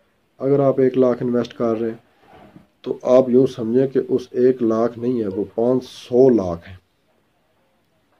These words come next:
और पाँच सौ लाख जिस बंदे के पास हों, तो वो बंदा फिर उसका profit और loss क्या हिसाब होगा उसका। तो ये इसकी खूबसूरती है कि आपको बता रहा था कि leverage बड़ी एक प्यारी खूबसूरती है इसकी।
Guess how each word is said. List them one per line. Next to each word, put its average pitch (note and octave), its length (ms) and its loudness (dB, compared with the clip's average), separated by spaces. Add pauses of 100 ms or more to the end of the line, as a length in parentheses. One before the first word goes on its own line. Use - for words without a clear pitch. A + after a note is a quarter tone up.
(520)
और F#2 100 -16 (160)
पाँच D3 260 2
सौ C#3+ 260 2
लाख C3 180 4
जिस B2 200 -2
बंदे A2+ 280 -2
के A2 100 -4
पास F#2+ 320 -6
हों, F2 100 -14 (760)
तो G#2 60 -14
वो A2+ 140 0
बंदा A2+ 360 -2 (540)
फिर G#2 200 -8 (240)
उसका A2+ 260 -10
profit G#2+ 400 -6
और G2+ 80 -6
loss G2+ 340 -8
क्या G2+ 120 -10
हिसाब F2 340 -12
होगा - 260 -16
उसका। - 220 -20 (760)
तो D3 40 -4
ये F#3 180 8
इसकी E3 280 0
खूबसूरती B2+ 600 0
है C3 140 4
कि A#2+ 80 -2
आपको A2+ 300 -4 (280)
बता G#2+ 260 -12
रहा A2 100 -2
था A#2+ 160 -10
कि A2 120 -8
leverage A#2+ 420 4
बड़ी A2+ 240 0
एक A2 160 -4
प्यारी A2+ 240 -2
खूबसूरती G2+ 540 -12
है G2+ 80 -14
इसकी। F#2+ 240 -20